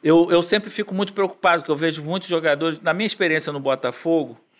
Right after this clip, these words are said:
eu via muito ex-jogador chegar lá e falar, "Padilha, arruma aí um amistoso pra gente jogar, pra gente ganhar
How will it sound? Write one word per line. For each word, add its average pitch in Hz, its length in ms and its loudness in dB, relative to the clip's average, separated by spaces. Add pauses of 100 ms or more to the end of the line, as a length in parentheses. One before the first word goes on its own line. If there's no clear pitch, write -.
(260)
eu 139 120 -2
via 147 280 -2
muito 151 420 -4
ex-jogador 135 680 -2
chegar 135 300 -4
lá 147 60 0
e 139 40 -8
falar, 147 140 -6
"Padilha, 156 480 -6 (260)
arruma 175 420 -6
aí 165 120 -6
um 147 380 -4
amistoso 139 640 -2
pra 127 120 0
gente 131 260 -4
jogar, 131 420 0
pra 123 120 -4
gente 127 200 -8
ganhar 131 440 0